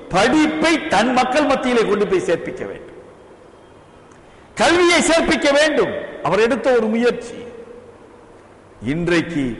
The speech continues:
கிறித்துவ பள்ளிக்கூடங்களுக்கு அடுத்து தனியார் பள்ளிக்கூடங்களிலே அதிகமான பள்ளிக்கூடங்கள் யார் வைத்திருக்கிறார்கள் என்றால்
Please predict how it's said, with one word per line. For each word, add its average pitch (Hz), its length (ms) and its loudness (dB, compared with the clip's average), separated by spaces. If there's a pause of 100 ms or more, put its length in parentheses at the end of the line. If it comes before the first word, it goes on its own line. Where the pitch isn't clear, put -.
(360)
கிறித்துவ 208 560 -2 (100)
பள்ளிக்கூடங்களுக்கு 175 920 -4
அடுத்து 151 480 -2 (100)
தனியார் 190 520 -2
பள்ளிக்கூடங்களிலே 180 840 -2 (360)
அதிகமான 214 640 0
பள்ளிக்கூடங்கள் 202 720 -2
யார் 165 320 2
வைத்திருக்கிறார்கள் 208 840 0
என்றால் 294 320 0